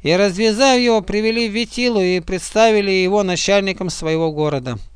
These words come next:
которыми были в те дни Озия, сын Михи, из колена Симеонова, Хаври, сын Гафаниила, и Харми, сын Милхиила.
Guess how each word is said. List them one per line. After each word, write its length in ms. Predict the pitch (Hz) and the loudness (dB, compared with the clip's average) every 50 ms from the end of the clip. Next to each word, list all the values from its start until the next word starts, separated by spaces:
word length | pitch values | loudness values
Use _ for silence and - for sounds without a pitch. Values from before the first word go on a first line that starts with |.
| - - - - - | -20 -20 -20 -20 -16
которыми 460 | - - 143 - 190 185 180 175 170 170 | -8 -8 -4 -2 0 0 0 0 -2 -4
были 260 | 170 180 185 175 170 | -2 -2 -2 -2 -2
в 80 | 147 | -4
те 200 | - 170 170 165 | -2 -2 -2 -2
дни 200 | 156 165 180 185 175 | -2 -2 -2 0 0
Озия, 640 | 165 175 190 202 208 190 170 196 202 196 185 - - - - - - | 2 2 2 2 2 2 0 0 0 0 -2 -4 -8 -14 -20 -20 -14
сын 320 | - - - 190 202 190 185 | -10 -6 -2 -2 -2 0 0
Михи, 420 | 180 190 196 170 - 190 185 175 - - - - - - - - | 0 0 0 -2 -2 -2 -4 -4 -4 -10 -16 -20 -20 -20 -18 -10
из 180 | - 151 - - | -6 -4 -4 0
колена 400 | - 170 170 185 190 185 180 165 | 2 2 2 2 2 0 0 -2
Симеонова, 720 | - - 170 180 180 180 180 185 180 180 175 170 165 143 - - - - - - - - - - - - - - - - | -4 -4 -4 -4 -2 0 0 0 0 0 -2 -2 -2 -4 -8 -12 -20 -20 -20 -20 -20 -20 -20 -20 -20 -20 -20 -20 -18 -14
Хаври, 680 | - - - 214 233 233 226 220 220 220 208 190 156 - - | -6 2 6 8 8 8 8 8 6 2 0 0 -2 -6 -12
сын 440 | - - - - 233 233 220 202 160 - - - - - | -10 -6 -2 0 0 0 0 -2 -4 -8 -14 -20 -20 -12
Гафаниила, 920 | - 165 196 196 - 208 220 226 226 226 220 220 226 220 214 214 208 180 - - - - - - - - | -4 -2 -2 0 0 0 0 2 2 2 2 4 4 4 4 4 2 0 -2 -8 -20 -20 -20 -20 -10 -4
и 100 | 233 226 | -2 -2
Харми, 680 | - - 220 226 220 196 175 156 151 143 127 113 - - - - | -2 2 4 6 6 6 6 4 2 -2 -4 -4 -8 -12 -20 -16
сын 380 | - - - - 202 185 170 165 | -10 -6 -2 0 0 0 2 0
Милхиила. 640 | 165 160 139 - - 165 156 147 131 120 107 98 | 0 -2 -4 -4 -2 -2 0 0 0 -2 -2 -6